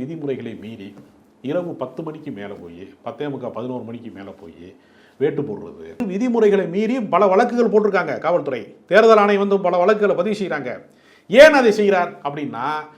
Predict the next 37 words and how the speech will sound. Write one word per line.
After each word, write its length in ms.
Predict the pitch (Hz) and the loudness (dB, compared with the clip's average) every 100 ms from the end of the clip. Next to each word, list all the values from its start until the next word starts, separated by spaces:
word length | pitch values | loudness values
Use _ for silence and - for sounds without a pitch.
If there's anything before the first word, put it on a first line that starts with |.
| _ _ | _ _
தோற்று 300 | 208 262 208 233 | 4 4 2 -2
போனதற்கு 500 | 196 196 175 170 196 156 | -2 -2 -2 -4 -4 -2
ஏதாவது 260 | 170 196 151 | 0 0 -2
அத்துமீறி 400 | - 202 185 190 156 | -4 -6 -6 -8 -8
ஒரு 80 | 139 | -8
பிரச்சனை 320 | 143 147 - 139 | -10 -8 -8 -8
ஏற்பட்டால், 420 | - 107 104 101 _ _ _ _ _ - | -8 -12 -12 -14 _ _ _ _ _ -6
சாலை 240 | 156 151 | -4 -4
மறியல் 340 | 131 113 107 113 | -8 -12 -14 -18
செஞ்சா, 300 | 104 101 101 - _ _ - | -16 -14 -14 -14 _ _ -8
ஏதாவது 220 | 143 175 165 | -2 -2 -2
ஒண்ணு 200 | 143 117 | -8 -10
நடந்துருச்சுன்னா, 500 | 151 147 - 127 202 226 - _ - | -10 -10 -12 -10 -10 -10 -18 _ 0
தேர்தல் 400 | 208 254 247 214 | 6 6 6 2
விதிமுறைகள்ல 580 | 196 220 208 190 170 160 147 | 0 -2 -2 -2 -4 -4 -4
ஒரு 80 | 139 | -2
குழப்பம் 380 | 202 233 240 220 | 0 0 0 -2
விளைந்துருச்சுன்னா, 460 | 170 170 143 156 139 | -2 -6 -8 -6 -2
அதனால 340 | 233 262 262 247 | 4 6 6 6
தான் 120 | 262 | 4
நான் 120 | 240 226 | 4 2
தோத்து 220 | 240 220 180 | 0 0 -6
போனேன் 320 | 180 185 170 - - | -4 -4 -4 -8 -4
என்று 160 | 208 202 | -2 0
சொல்வதற்கு 520 | 214 277 302 262 247 | 2 2 4 4 4
ஒரு 80 | 220 | 8
வாய்ப்பாக 400 | 208 262 254 226 208 | 8 8 8 6 6
மாற்றலாம்னு 400 | 208 208 202 165 | 4 4 2 0
பாக்குறாரு. 320 | 160 156 117 - - | -2 -2 -6 -10 -16
அண்ணாமலைக்கு 480 | 123 180 160 135 123 | -10 -8 -6 -8 -8
வெற்றி 180 | 123 180 | -10 -8
வாய்ப்பு 320 | 143 - 117 | -8 -8 -12
இல்லை 200 | 127 151 | -12 -10
என்பது 260 | 120 - 190 | -10 -6 -2
அவருக்கே 260 | 240 254 254 | 0 -2 -4
தெரிந்து 280 | 220 254 220 | -4 -4 -8
விட்டது. 280 | - - | -10 -18